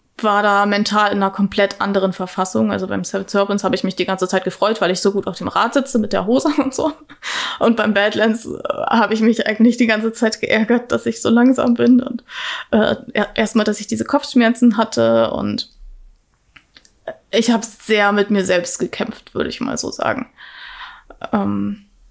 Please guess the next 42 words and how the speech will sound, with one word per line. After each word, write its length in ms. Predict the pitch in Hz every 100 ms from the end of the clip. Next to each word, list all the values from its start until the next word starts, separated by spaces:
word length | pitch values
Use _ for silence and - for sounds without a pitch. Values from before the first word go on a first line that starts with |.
| _ _ _ _ _ _ - -
da 140 | - 202
war's 160 | 202
dann 180 | 208 202
gut, 400 | 202 220 214 -
einfach 300 | 196 185 185
mit 140 | 202 196
den 120 | 190
anderen 340 | 190 196 190
zusammenzufahren. 960 | 190 180 196 226 202 208 190 196 208 - - - - _
Ich 120 | - 202
war 100 | 196
mir 140 | 196
durchaus 360 | 202 214 202 -
bewusst, 440 | 190 220 254 254
dass 260 | 196 - - - _ -
die 80 | 190
mich 240 | 185 196 -
auch, 160 | - - - - -
äh, 180 | 208 202
disqualifizieren 800 | 208 - 190 190 196 - 254 254
können, 320 | 247 226 226
war 100 | 196
mir 140 | 196
dann 180 | 196 202
egal. 560 | 208 - 208 214 214 - _ _
Also 320 | - 202 202 196 - - - _ -
bin 140 | 202
ja 100 | 208
eh 120 | - 214
nicht 220 | 226 226
irgendwie 480 | - 214 214 214 - - _ -
im 180 | 214 214
Rennmodus 580 | 202 214 220 202 208
gefahren 420 | 226 - 214 202 214
und 360 | 196 - -
die 80 | 202
Strecke 340 | - 226 220
bin 120 | 208 208
ich 100 | -
dann 160 | 220
trotzdem 460 | - 247 247 226 226
gefahren. 500 | 220 - 208 220